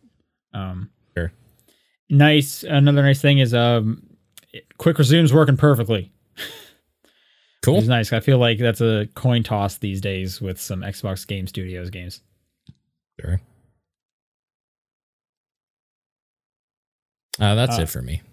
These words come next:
Speaker 1: That's it for you. Uh, I started and played through all of Inscryption. And,
Speaker 2: Nice.
Speaker 1: uh, that game is, that game is fucking weird, man.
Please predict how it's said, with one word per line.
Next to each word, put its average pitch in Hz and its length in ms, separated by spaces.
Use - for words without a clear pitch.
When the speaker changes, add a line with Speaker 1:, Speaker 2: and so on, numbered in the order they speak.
Speaker 1:
That's 117 220
it 139 100
for 147 100
you. 175 200
Uh, 143 480
I 156 180
started 185 500
and 156 300
played 165 300
through 160 180
all 160 180
of 143 60
Inscryption. 165 720
And, 104 280
Speaker 2:
Nice. 98 340
Speaker 1:
uh, 90 40
that 120 180
game 131 240
is, 104 480
that 117 140
game 160 140
is 104 140
fucking 143 680
weird, 139 340
man. 135 500